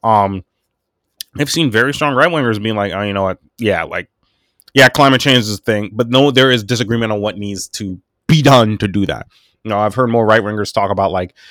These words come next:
you know, switching to nuclear, which could be a conversation, a podcast episode on its own.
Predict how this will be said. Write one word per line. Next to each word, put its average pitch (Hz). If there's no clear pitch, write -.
you -
know, 95
switching 104
to 95
nuclear, 104
which 104
could -
be 113
a 101
conversation, 101
a 82
podcast 90
episode 90
on 104
its 98
own. 95